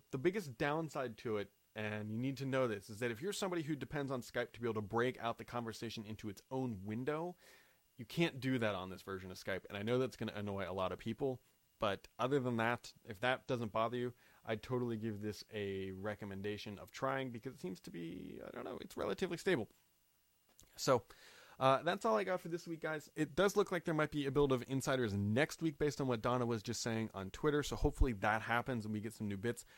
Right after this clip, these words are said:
although I'm not really expecting many fun features or any of that kind of stuff. So, uh, with that, guys, have yourselves a wonderful weekend. We'll catch you right back here on the Sam's Report, and have a great day.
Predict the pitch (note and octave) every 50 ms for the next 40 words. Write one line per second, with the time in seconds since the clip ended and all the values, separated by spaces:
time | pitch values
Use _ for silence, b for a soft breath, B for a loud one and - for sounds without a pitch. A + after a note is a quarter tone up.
0 | B B B B A2 A2 A2 A2+ - - A2+ A2 A2 A2 A2+ A#2 A#2+ A#2+ A#2 -
1 | C3+ B2+ A#2 A2+ A2 G#2+ - - - A2+ G#2 - A2 G#2 G#2 G#2 G#2 G#2 G#2 G2+
2 | G2 F#2+ - - - G2+ G2 F#2+ F#2+ F#2+ F#2 - - - D3 C3+ - C#3+ C#3 C3+
3 | C3+ A#2+ G#2+ G#2+ G#2 G#2+ G#2 G2 G2 F#2 F2+ - F#2+ F2 E2 E2+ - - - -
4 | C#2 - - b b b b b b b b - - G#2+ F#2 F2+ F#2+ - b b
5 | b b b b b b b b _ - F#2 F2 F2 E2+ - - - _ _ _
6 | _ _ _ _ _ _ _ _ _ _ _ _ - C3+ C#3+ D3 - D#3+ D3 C#3+
7 | - C#3 C3+ C#3 E3+ - - _ _ _ _ _ - - C#3+ D#3 D#3 F3 D#3+ -
8 | F3+ D#3 C#3+ D3 C3 D3 D3 D3 C3+ C#3+ B2+ C3 B2+ C3 C#3+ D3+ C#3+ C#3 - D3+
9 | C3+ - C3 A#2+ B2+ C#3+ C#3+ - D3+ C3+ - C#3+ C#3+ C3 B2 - - C3+ C3 B2+
10 | C#3 - - C#3 C#3+ C#3+ - - G#2 G2+ G2 - - - A2 A#2 B2 B2 - -
11 | B2 G#2 F#2+ F#2+ G2 F#2+ G2 G2 - _ _ - - - A#1+ A1+ G1+ -